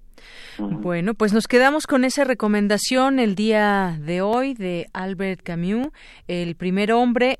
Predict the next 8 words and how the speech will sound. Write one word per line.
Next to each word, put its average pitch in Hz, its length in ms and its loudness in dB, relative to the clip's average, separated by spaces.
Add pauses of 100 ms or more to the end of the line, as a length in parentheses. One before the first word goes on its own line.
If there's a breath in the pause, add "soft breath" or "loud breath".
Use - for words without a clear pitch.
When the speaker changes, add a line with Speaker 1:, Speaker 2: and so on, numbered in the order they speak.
Speaker 2:
y 202 360 -2
pues 190 260 -6
muchas 226 260 -2
gracias, 254 380 -2
Alejandro. 226 560 -2 (840)
Speaker 1:
Nos 110 240 2
estamos 113 340 6
escuchando. 95 560 0